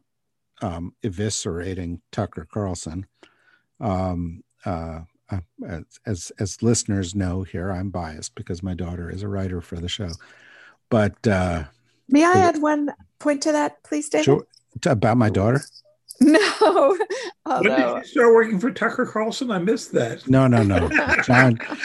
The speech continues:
Speaker 1: yeah, that would never happen. You know her, and that would never happen in this family. She's, she is a very happy writer for John Oliver. Go on.
Speaker 2: I was gonna make a point about, um, you know, you guys have heard me say before that,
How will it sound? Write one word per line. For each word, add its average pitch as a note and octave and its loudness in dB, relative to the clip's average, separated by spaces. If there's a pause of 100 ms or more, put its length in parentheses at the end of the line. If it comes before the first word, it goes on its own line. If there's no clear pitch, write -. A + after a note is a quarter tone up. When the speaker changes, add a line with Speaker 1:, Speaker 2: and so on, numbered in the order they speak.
(300)
Speaker 1:
yeah, C#3+ 8
that C#3+ 4
would C#3+ 6
never C3 6
happen. B2+ 4
You D3+ 6
know C#3+ 6
her, A2+ 4
and G2+ 0
that B2+ 4
would B2 2
never A#2+ 4
happen A2 0
in G2 0
this G#2+ -2
family. F#2+ -6
She's, G#2 -2 (480)
she C3 2
is G#2+ 2
a G#2 2
very A#2+ 4
happy A2 2
writer G2 -2
for F2 -10
John F2+ -6
Oliver. F2 -8
Go A2 -2
on. F2+ -6 (920)
Speaker 2:
I G#3+ 0
was A#3+ -2
gonna G3+ -2
make F#3 -6
a G3 -4
point F3+ -6
about, F3 -2 (500)
um, F3+ -2 (560)
you G3 -2
know, F3+ 0 (160)
you A3 2
guys A#3 0
have G3+ -4
heard G#3 -2
me G#3 -4
say F#3+ -4
before F#3 -6
that, E3+ -8